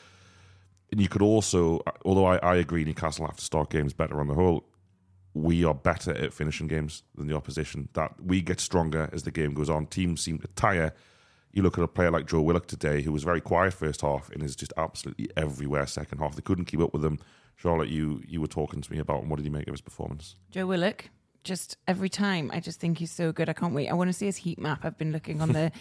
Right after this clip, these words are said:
Speaker 2: <laughs> um, on the N U F. I find those really interesting. I really like looking at them. Um, but he j-, I, I can't get over that he's only twenty-three.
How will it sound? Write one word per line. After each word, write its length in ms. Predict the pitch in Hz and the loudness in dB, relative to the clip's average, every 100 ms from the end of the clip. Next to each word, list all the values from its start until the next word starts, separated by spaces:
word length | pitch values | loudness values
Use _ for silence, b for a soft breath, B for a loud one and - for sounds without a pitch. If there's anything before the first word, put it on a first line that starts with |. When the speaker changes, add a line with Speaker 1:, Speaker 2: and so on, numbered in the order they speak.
| B | B
Speaker 2:
<laughs> 220 | B B 165 | B B 2
um, 480 | 160 156 151 151 B 95 - - | 4 4 0 -2 B -8 -8 0
on 200 | 170 165 | 4 4
the 60 | |
N 200 | 165 165 | 4 2
U 100 | 165 | 2
F. 80 | 165 - | 2 4
I 80 | 196 | 2
find 360 | - 240 294 | 4 4 4
those 160 | 320 196 | 2 2
really 220 | 196 170 | 2 4
interesting. 480 | 190 190 190 - 151 | 4 4 0 0 0
I 60 | |
really 240 | 156 196 214 | 2 2 2
like 180 | 180 - | 2 0
looking 260 | 165 160 | -2 -2
at 80 | 147 | -4
them. 160 | 95 151 B B 233 - | -4 -6 B B -12 0
Um, 440 | 180 180 175 165 - - | 4 6 4 2 -2 0
but 160 | 202 - | 0 2
he 100 | 196 | -2
j-, 140 | - - | -2 -2
I, 60 | 170 | -2
I 140 | - - | -2 -4
can't 380 | - 254 262 226 | 4 6 6 4
get 100 | - | 4
over 240 | 208 185 | 4 4
that 160 | 117 98 | -2 -2
he's 140 | 165 | -2
only 180 | 156 156 | 0 -2
twenty-three. 640 | - 170 165 175 175 196 | -2 -4 -2 -2 -2 -2